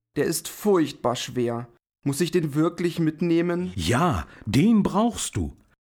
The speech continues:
Speaker 2: Aber die Reise dauert nicht so lange und dort bekommst du sofort ein Pferd. Hast du sonst alles mit?
Speaker 1: Ich denke schon. Ich habe noch schnell diesen Cowboy-Hut gekauft. Jetzt habe ich alles, denke ich.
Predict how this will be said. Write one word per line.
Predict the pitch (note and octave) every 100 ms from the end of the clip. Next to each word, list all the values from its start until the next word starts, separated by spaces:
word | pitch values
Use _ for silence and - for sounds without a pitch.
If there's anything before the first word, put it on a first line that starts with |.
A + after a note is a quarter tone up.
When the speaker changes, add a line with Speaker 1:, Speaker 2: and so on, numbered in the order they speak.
| _ B2+
Speaker 2:
Aber | B2
die | A#2+ D3
Reise | B2 G2 D3+ D#3+ D3+
dauert | E3 F3 E3+ -
nicht | D3 A3+ - -
so | G3+
lange | G3 C3 D#2 - - -
und | A#2+ G2+
dort | A#2+ C#3+ F3
bekommst | D3+ C#3+ D#3 D#3 -
du | C3
sofort | A2 F2 A#3+ - G#3 F#3+
ein | D3+ D#3
Pferd. | - F#3 - - _ _ _ _ _ _ -
Hast | G2 -
du | A2+
sonst | F#2 E3+ F#3+ - -
alles | G#3 A#3+ G#3 G3+
mit? | A3 A3+ - - - _ _ _ _ _ _
Speaker 1:
Ich | - C#3 -
denke | A#2 - F3+
schon. | - E3+ D#3+ C#3 G#2 - _ _ _
Ich | B2+ -
habe | C#3 D#3+
noch | D3
schnell | - D3 D3+
diesen | D#3 D3 C3
Cowboy-Hut | - F3 F3+ C#3 B2 -
gekauft. | A2+ - A2 G#2+ - _ _ -
Jetzt | D#3 - -
habe | C3+ B2+
ich | B2 -
alles, | B2 A#2+ G#2 -
denke | G#2+ G#2+
ich. | G#2 G2+